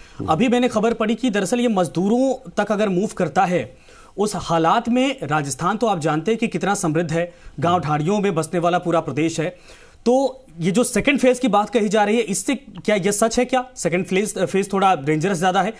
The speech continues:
Speaker 2: और कैसे बचेंगे हम?
Speaker 1: सेकंड फेज में बिल्कुल ठीक बात है आपकी,
Speaker 2: हम्म।
Speaker 1: it is dangerous,
Speaker 2: हम्म।
Speaker 1: पर अगर हमने एक
Speaker 2: हम्म।
Speaker 1: महीना लड़ाई लड़ ली,
Speaker 2: हम्म।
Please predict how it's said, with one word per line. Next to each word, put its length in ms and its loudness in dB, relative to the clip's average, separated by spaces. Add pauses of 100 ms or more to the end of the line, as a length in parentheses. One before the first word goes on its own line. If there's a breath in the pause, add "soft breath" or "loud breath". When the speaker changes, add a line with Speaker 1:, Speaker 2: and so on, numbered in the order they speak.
(160 loud breath)
Speaker 2:
और 60 2
कैसे 260 -2
बचेंगे 300 -2
हम? 120 -6 (840 soft breath)
Speaker 1:
सेकंड 400 -2
फेज 240 0
में 420 0 (680)
बिल्कुल 360 0
ठीक 220 0
बात 200 0
है 60 0
आपकी, 420 -2 (100)
Speaker 2:
हम्म। 400 -6
Speaker 1:
it 60 0
is 80 2
dangerous, 560 2 (200)
Speaker 2:
हम्म। 120 -4
Speaker 1:
पर 600 -4 (260)
अगर 320 2
हमने 520 0 (140)
एक 180 0
Speaker 2:
हम्म। 100 -4
Speaker 1:
महीना 360 0 (380)
लड़ाई 300 2
लड़ 180 0
ली, 240 -2 (160)
Speaker 2:
हम्म। 160 -4